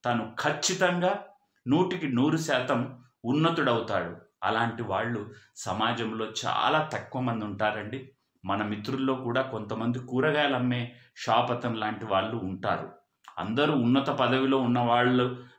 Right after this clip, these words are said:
లాగా ఉండకపోవచ్చు, కానీ అలాంటి వాళ్ళు కూడా ఉంటారు, ఉన్నారు కూడా. ఉండి మనకు సాయపడుతూ ఉంటారు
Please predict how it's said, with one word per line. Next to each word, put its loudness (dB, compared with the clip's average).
లాగా 4
ఉండకపోవచ్చు, 0
కానీ 0
అలాంటి 2
వాళ్ళు 4
కూడా 0
ఉంటారు, 0
ఉన్నారు 6
కూడా. 0
ఉండి 2
మనకు 2
సాయపడుతూ 0
ఉంటారు 0